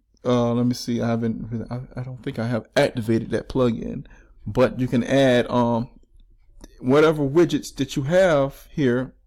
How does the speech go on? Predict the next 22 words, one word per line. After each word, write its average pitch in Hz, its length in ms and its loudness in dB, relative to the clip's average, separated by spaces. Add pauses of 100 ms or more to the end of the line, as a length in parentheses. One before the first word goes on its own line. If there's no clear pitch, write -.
(200)
to, 127 440 0
um, 117 400 -4 (260)
you 123 100 -6
can 127 180 2 (220)
add 127 180 2
an 131 80 2
R 139 260 0
S 135 280 -2
S 196 280 -2
widget. - 360 -8 (1400)
Okay, 135 500 -4 (440)
and 110 180 -2
then 113 160 2
you 113 100 -6
can 117 160 -8 (120)
put - 160 -6
the 120 60 -8
details 120 520 -2
in 113 100 -2
here. 123 400 -2 (1300)
All 104 200 -6
right, 123 340 -4